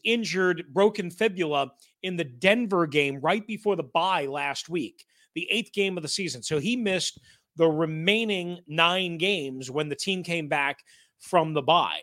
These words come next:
and then worked his butt off over the offseason to get ready to play in week one,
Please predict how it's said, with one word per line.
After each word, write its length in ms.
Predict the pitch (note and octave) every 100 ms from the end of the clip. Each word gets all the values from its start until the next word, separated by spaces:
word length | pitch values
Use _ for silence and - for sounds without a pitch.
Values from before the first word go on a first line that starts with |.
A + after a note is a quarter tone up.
| -
and 180 | E3 E3
then 160 | E3+
worked 300 | D#3+ F#3+ F#3
his 140 | - C3+
butt 240 | - A#3+
off 260 | F3+ C3 B2+ -
over 200 | F#3+ F#3+
the 100 | E3+
offseason 540 | E3 F#3+ G3+ F3+ D3 C#3+
to 60 |
get 220 | B2+ D3+ C#3
ready 460 | G3+ A3 C3+ C3 - - - _ _
to 120 | - F#3+
play 500 | - G#3 B3 D#3 C#3+
in 320 | - F3+ D#3
week 260 | F3+ G#3
one, 340 | E3 G#3 F3+